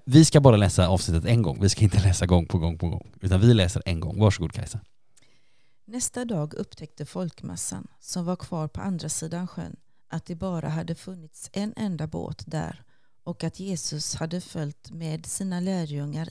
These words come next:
Speaker 2: i den utan att de hade gett sig av ensamma. Men det kom andra båtar från Tiberias och lade till nära platsen där man hade ätit brödet, det som Herren hade läst tacksägelsen över. När folket nu upptäckte att Jesus inte var där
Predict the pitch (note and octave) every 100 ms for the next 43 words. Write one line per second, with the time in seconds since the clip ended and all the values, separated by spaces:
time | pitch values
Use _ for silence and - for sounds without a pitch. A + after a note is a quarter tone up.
0 | - G3+ A3 E3 - - - G#3 D3 C#3+
1 | F3 G#3+ E3+ D3+ D#3 D3+ D3 D#3+ - -
2 | F3 F3 D#3 C#3 - F#3+ D#3+ - - C3+
3 | C#3+ G3 _ _ G3 A3 A3+ - A#3+ A#3
4 | A3+ - A#3+ G#3 F#3+ G3+ G3+ G#3+ F3 -
5 | D#3 E3 E3 F3 E3+ E3 - - F3+ -
6 | - E3+ F#3+ F3+ F3 - F#3 D#3+ E3+ F#3
7 | D#3 D#3+ - E3 - - D#3+ - - E3
8 | D#3 D3+ D#3 D3 D#3+ - E3+ - D#3 -
9 | F3+ - - - - - _ _ _ -
10 | F#3+ F3 F3+ F3 F#3 F3 C#3+ E3 D3+ D#3+
11 | D#3 C#3+ - - F#3 - - D3 - -
12 | F3+ F#3 - - - - _ _ G3 G3
13 | - A#3 A3+ - A#3 G#3 D#3+ - - _
14 | - D#3 - D3 E3+ F#3+ D#3+ - - -
15 | F3+ C#3+ D3+ D#3+ E3 A3 F3+